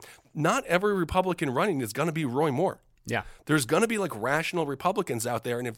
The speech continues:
Speaker 1: they need to get some of these blue states to turn purple at the very least to get a moderate Democrat in some of them, and it's gonna be really tough if they have no legislative victories whatsoever. Mitch McConnell has said that he wants to push forward with daca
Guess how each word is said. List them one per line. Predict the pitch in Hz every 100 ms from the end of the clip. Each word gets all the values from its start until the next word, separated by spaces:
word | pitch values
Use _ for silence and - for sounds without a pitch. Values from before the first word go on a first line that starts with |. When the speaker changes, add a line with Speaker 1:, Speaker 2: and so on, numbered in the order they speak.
| -
Speaker 1:
they | 143 202
need | 214 185
to | 151
get | 147 139 - - - -
some | - 175
of | 170
these | 151 113
blue | 135 165
states | 170 - 180 175
to | -
turn | 90 - 156 139 139 - - - -
purple | - 226 151 123
at | 120
the | 110
very | 104 165 240
least | 127 104 120 - - -
to | -
get | 151 151
a |
moderate | 135 147 147 131
Democrat | 131 226 220 135 120
in | 117
some | 123 110
of | 104
them, | 110 117 _ _ _ _ -
and | 185
it's | 220 -
gonna | 320
be | 277
really | 143 170 -
tough | - 269 185 -
if | 160 151
they | 156
have | 143
no | 127 123 175
legislative | 208 151 156 - 151 120
victories | 151 151 135 113
whatsoever. | 123 175 - 165 135 170 147 104 - -
Mitch | 151 170
McConnell | 170 165 165 170 143
has | 123
said | 160
that | 143
he | 135
wants | 123 131 139 -
to | 117 110 -
push | 156 139
forward | - 143 147 143
with | 131 123
daca | 135 135 151